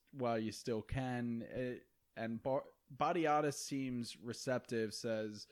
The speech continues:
"Go out and just find his current value," and Lucretia is not having it. She is very upset and starts arguing on Crixus's behalf.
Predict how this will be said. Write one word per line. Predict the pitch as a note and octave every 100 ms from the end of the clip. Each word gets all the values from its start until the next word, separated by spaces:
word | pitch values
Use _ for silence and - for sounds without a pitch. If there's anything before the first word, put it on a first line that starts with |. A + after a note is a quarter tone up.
| - - - -
"Go | C3+ C#3
out | C3+ B2 -
and | B2
just | A#2+ A#2+ -
find | - A#2 A#2+
his | A2 A2+ -
current | - A#2 G2+
value," | G#2 G#2+ G#2 G2 G2+ G2+
and | G#2+ G#2+ G#2
Lucretia | G#2 - C#3 B2 A2
is | G2
not | G2+ G#2 G2
having | G2 G2 - B1 B1+
it. | E2+
She | B2+ A#2+
is | A2+
very | G2+ B2+ C#3+
upset | B2+ - - A2+ A2
and | A2+ A2
starts | - A2+ G#2+ -
arguing | B2+ A#2 G#2+ A2+ G#2+
on | G#2+ G#2 G#2+
Crixus's | - G#2+ - G#2 G2
behalf. | F#2+ G2+ G#2 A1+ A2